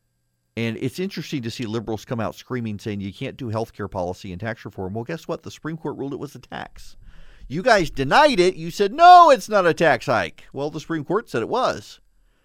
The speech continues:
So if it's not a tax, then it's unconstitutional, according to the Supreme Court. So you gotta treat it as a tax. And guess what? If you're treating it as a tax, it can be covered in tax reform.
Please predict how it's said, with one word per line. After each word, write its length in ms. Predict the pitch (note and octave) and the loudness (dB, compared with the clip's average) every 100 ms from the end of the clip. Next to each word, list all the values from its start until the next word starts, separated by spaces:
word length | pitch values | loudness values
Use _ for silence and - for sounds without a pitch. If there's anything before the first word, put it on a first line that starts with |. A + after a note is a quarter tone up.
| _ _ _ _ | _ _ _ _
So 160 | - D#3 | -4 0
if 100 | D3+ | 0
it's 180 | D#3 D#3+ | -2 -2
not 200 | G3 F3+ | 0 0
a 60 | |
tax, 480 | C3+ G3+ F#3+ E3 - | 0 2 2 0 -4
then 120 | D3+ | -4
it's 160 | C#3+ C3 | -4 -4
unconstitutional, 920 | E3+ E3 E3+ D#3+ C#3+ E3 A3+ - B2 | -6 -2 -4 -4 -12 -8 -8 -6 -4
according 360 | G#2+ - C3 B2+ | -4 -2 -4 -4
to 100 | C3+ | -6
the 100 | B2 | -8
Supreme 280 | - C#3+ C3+ | -8 -8 -2
Court. 340 | G#3+ G3 - | -2 -2 -4
So 60 | B2+ | -4
you 60 | |
gotta 140 | B2+ A#2 | -4 -4
treat 220 | C#3+ C3 | -8 -6
it 60 | |
as 120 | C3+ B2+ | -8 -8
a 40 | |
tax. 360 | E3+ G3 - - | -4 -4 -4 -8
And 100 | A#2 | -6
guess 220 | D3+ - | -6 -2
what? 240 | A3 F#3 _ - - | -2 -2 _ -20 -14
If 100 | C#3 | -8
you're 120 | C#3+ C3+ | -6 -6
treating 280 | G#3 G3 | -6 -6
it 60 | E3+ | -4
as 140 | D3+ | -4
a 40 | C3+ | -2
tax, 360 | A3 A#3 A3+ - | 2 2 2 -4
it 220 | G3+ - | -6 -4
can 240 | A3+ G#3+ | -2 -2
be 220 | F3 A3+ | -2 -4
covered 460 | G#3 - A#3+ B3+ B3 | -4 2 2 2 -4
in 220 | G3+ A3 | -4 -6
tax 420 | G3+ A#3 A#3 A#3 | 0 4 4 2
reform. 840 | B3 C4 - D#4+ D#4+ C#4+ C4 C4+ C#4 | -6 -6 0 4 8 8 8 4 0